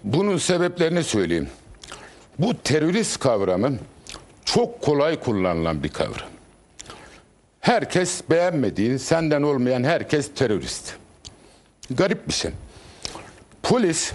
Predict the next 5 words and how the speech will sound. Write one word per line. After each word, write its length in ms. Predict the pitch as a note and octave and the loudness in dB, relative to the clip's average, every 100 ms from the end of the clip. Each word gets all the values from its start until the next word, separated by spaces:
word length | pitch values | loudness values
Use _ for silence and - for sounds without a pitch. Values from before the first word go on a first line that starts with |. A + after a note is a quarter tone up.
| - | 0
polis 460 | G#3 E3+ B2+ - - - - - - - - _ _ _ | 2 2 -2 -6 -10 -18 -20 -20 -20 -20 -20 _ _ _
halkı 640 | A2 A#2+ A#3+ G3 - A3+ F3+ - - - _ _ - | -2 2 2 0 0 0 -2 -10 -20 -20 _ _ -2
terörist 500 | F#3 A3+ C4 A#3 - | 2 2 2 0 0
gibi 240 | D3 G#2 | -2 -2
görüyor. 320 | D2 D2 C2 | -2 -4 -4